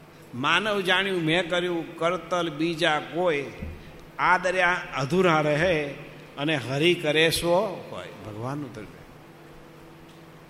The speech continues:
કોઈ ભૂવો તમારી નજરે બે વર્ષનો, પાંચ વર્ષનો ભૂવો દેખાય છે? આ દોરા ધાગા બાંધે છે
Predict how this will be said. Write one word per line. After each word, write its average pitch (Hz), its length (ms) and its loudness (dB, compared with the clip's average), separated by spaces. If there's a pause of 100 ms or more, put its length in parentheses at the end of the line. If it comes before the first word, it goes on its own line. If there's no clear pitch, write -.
(1040)
કોઈ 226 180 8
ભૂવો 190 340 6
તમારી 202 280 4
નજરે 190 320 4
બે 175 280 4
વર્ષનો, 180 260 2
પાંચ 156 300 -2
વર્ષનો 175 160 0
ભૂવો 139 260 0
દેખાય 151 340 -2
છે? - 340 -12 (1700)
આ - 160 -8
દોરા 214 300 6
ધાગા 180 320 4
બાંધે 175 340 4
છે 135 200 0